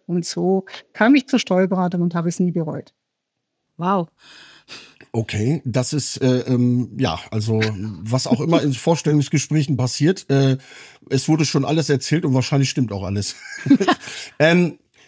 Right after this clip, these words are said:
Speaker 3: was unterscheidet deine Kanzlei ganz klassisch, ja, unterscheidet die klassisch von anderen? Nee,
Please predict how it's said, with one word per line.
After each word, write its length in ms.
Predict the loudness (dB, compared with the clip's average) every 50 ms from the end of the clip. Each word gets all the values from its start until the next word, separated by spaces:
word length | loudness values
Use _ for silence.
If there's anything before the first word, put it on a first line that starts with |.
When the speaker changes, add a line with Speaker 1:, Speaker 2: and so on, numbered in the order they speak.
| _ _ _
Speaker 3:
was 300 | -4 0 2 2 2 2
unterscheidet 640 | 0 -2 0 0 0 -2 0 0 0 0 0 0 0 0
deine 240 | 0 2 0 -2
Kanzlei 520 | -2 -2 -2 -2 -2 -2 -2 -2 0 0 0
ganz 340 | 0 0 0 0 -2 -4 -6
klassisch, 680 | -4 -4 -4 -4 -2 -4 -4 -4 -4 -6 -10 _ _ _ _ _ _ _ _ _ _ _ _ _ _ _ _ -6
ja, 240 | -4 -4 -4 -4 -6 -10 _ -6
unterscheidet 580 | -6 -2 -2 0 -2 0 -2 -2 -2 -2 -2 -4
die 80 | -4 -6
klassisch 400 | -2 -4 -4 -2 -2 -4 -4 -2
von 200 | 0 0 0 0
anderen? 320 | 0 -2 -2 0 0 0
Nee, 180 | 0 0 0